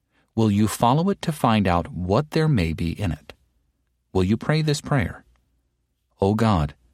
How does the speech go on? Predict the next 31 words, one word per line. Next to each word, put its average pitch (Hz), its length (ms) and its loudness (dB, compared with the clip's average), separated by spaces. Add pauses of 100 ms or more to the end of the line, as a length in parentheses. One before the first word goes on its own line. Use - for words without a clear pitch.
(520)
if 104 160 0
there 113 220 4
be 127 280 0
any 123 220 2
God, 104 460 -2 (120)
show - 400 0
me 101 180 2
if - 240 -6
Jesus 104 400 -4
Christ 117 400 0
is 104 140 -2
your 113 140 -2
Son 127 340 0
or 80 160 -4
not. 76 320 -8 (720)
And 101 160 2
if - 120 -2
you 117 120 2
show 123 240 2
me 147 140 2
that 143 140 2
he 143 140 -2
is, 92 240 -2
I 92 120 2
promise 107 420 2
to 117 160 0
accept 123 400 -2
him 87 100 0
as 87 160 0
my 92 140 0
Savior 92 500 -2